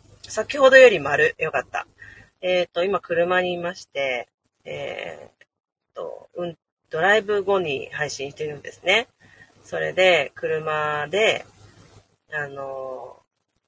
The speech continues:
カラオケね。ワンズとか、ティーボランとか、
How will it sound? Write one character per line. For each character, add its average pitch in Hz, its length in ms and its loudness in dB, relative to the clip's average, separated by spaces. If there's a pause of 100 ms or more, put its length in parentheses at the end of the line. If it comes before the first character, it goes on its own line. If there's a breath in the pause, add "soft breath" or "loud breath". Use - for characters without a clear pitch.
カ 151 200 -4
ラ 147 200 2
オ 139 60 -8
ケ 135 180 -10
ね。 202 240 -2 (1120)
ワ 160 180 2
ン 151 60 -6
ズ - 120 -18
と 135 120 -12
か、 - 240 -12 (260)
テ 170 120 -8
ィ 165 60 -6
ー - 20 -10
ボ 170 120 -2
ラ 127 120 -4
ン - 120 -14
と - 80 -20
か、 - 200 -20